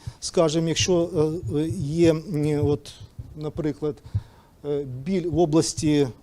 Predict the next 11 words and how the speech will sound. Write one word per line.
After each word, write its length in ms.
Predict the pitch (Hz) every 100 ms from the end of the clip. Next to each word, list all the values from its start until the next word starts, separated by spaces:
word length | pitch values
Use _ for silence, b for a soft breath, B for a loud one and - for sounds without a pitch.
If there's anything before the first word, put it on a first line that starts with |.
| -
плечового 640 | 160 - 165 131 123 131
суглоба, 520 | - 165 170 180 165
то, 400 | 156 - 143 139 151
бачите, 340 | 151 151 -
як 120 | 135 127
правило, 520 | 151 151 143 143 123 B B B B B
е, 240 | 139 139 151 165
за-, 240 | 143 160
задіяні 840 | 139 165 151 175 160 156 151 147 175
сегменти 840 | - 160 139 156 147 - 147 127 - _ _ b b b -
С 380 | - 175 147